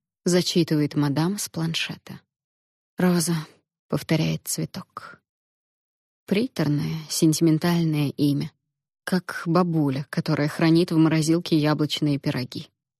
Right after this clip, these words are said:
А она-то ждала, что ей дадут псевдоним в духе азиаток из петли, где она раньше работала. Нефрит, Мэй, Лотос.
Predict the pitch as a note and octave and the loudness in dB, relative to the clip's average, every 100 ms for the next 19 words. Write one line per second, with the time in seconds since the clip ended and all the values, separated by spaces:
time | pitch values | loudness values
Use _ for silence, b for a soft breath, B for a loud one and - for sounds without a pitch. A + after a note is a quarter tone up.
0 | _ _ _ _ E3 F3+ B3 D#4 C4+ F#3+ | _ _ _ _ 0 4 4 4 2 2
1 | F#3+ A3 C4+ - G#3 A#3+ A3 F#3+ G#3 - | 2 2 0 0 2 2 4 4 2 -2
2 | - - F3+ E3+ E3+ G#3 G#3 D#3+ F3 - | -4 -2 2 4 6 4 2 2 2 2
3 | G3+ F3+ E3 E3 G3 - F3+ D#3 - - | 0 2 2 2 0 -2 -4 -4 -4 -4
4 | D3+ D3 D3+ F#3 - D#3 D3+ D3+ D3+ D3+ | -2 0 2 0 -4 -2 0 2 2 0
5 | D3+ C#3+ D3+ D#3 C#3+ D3 - - - _ | 0 -2 -2 -4 -4 -6 -8 -10 -12 _
6 | _ _ _ _ D#3+ D#3+ - D#3 A3 A3 | _ _ _ _ 2 2 2 0 0 -4
7 | - - - D3 D#3 D#3+ F#3 - - - | -10 -12 -2 0 2 0 -2 -8 -16 -20
8 | _ D3 D3+ D3+ - D#3+ - - | _ -2 0 0 -4 -8 -8 -8